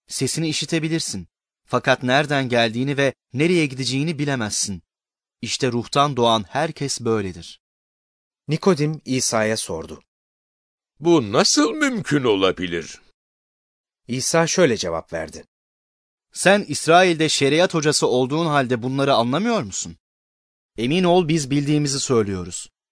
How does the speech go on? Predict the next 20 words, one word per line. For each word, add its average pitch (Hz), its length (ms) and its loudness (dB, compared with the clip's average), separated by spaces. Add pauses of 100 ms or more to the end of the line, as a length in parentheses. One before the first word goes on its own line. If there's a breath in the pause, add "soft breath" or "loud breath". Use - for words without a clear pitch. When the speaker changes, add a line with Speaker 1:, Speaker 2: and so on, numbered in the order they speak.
(100)
Speaker 1:
Gördüğümüze 139 680 4
şahitlik 135 540 0
ediyoruz. 98 540 -6 (360)
Ancak 160 320 2
sizler 175 320 2
şahitliğimizi 160 640 2
kabul 143 320 4
etmiyorsunuz. 95 840 -4 (920)
Bu 208 140 2
dünya 185 280 6
ile 196 100 2
ilgili 151 260 0
söylediklerime 143 680 2
inanmıyorsanız, 123 840 2 (260)
sema 151 380 2
ile 190 80 2
ilgili 135 300 0
söylediklerime 139 720 2
nasıl 127 300 0
inanacaksınız? 104 920 -4